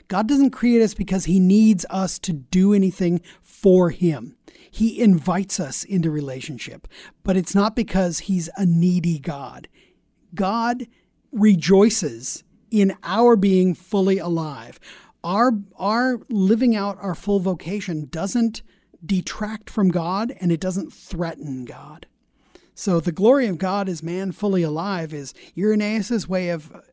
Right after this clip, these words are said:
of reaffirming that creation is good and the creation is loved as creation, not because we do anything for God. God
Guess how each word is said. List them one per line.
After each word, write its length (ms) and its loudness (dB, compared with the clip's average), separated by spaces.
of 280 -10
reaffirming 880 4
that 400 -2
creation 640 2
is 160 4
good 460 -2
and 120 0
the 60 -2
creation 640 0
is 200 -2
loved 440 0
as 320 0
creation, 760 0
not 500 -4
because 380 -4
we 160 -2
do 320 4
anything 600 0
for 220 -12
God. 400 -12
God 400 -4